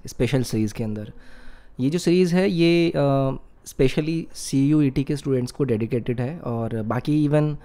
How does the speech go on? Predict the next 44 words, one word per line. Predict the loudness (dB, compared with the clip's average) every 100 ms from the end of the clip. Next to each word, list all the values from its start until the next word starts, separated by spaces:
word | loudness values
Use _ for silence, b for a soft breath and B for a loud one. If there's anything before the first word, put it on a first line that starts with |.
| b b b b -8
जो | -2 4 6 8 6 2
एसएससी | -2 0 0 2
जैसे | 2 0 0
या | 0
फिर | 2 2
और | 4 2
भी | 0
किसी | -4 -4
एग्जाम | 0 0 0
की | 0
तैयारी | 0 2 0
कर | 0
रहे | -2
हैं, | -2
तो | 0
उनके | 0 2
लिए | 2
भी | 2 2
इंपॉर्टेंट | 4 4 4 0
रहने | 0 0
वाली | -2 -4
है। | -4
हमारी | -4 -4 -4
इस | -4
सीरीज़ | -2 -2 -2
के | -4
अंदर | -4 -4
आपने | -4 -6
थंबनेल | -4 -4 -2
में | -2 -4
वैसे | -4 -2
देख | -2 0
ही |
लिया | 0 0
होगा, | -2 -4 -8 b b b b b -4
आपके | -4 2 4 4 2 -10 -16 -4
एग्जाम | 0 4 4 4
से | 2
पहले | 2 2 2
मैं | 0
आपको | -2 -2 -6 -4
इसी | -2 0
प्रकार | 0 2 2 0
से | -2 -6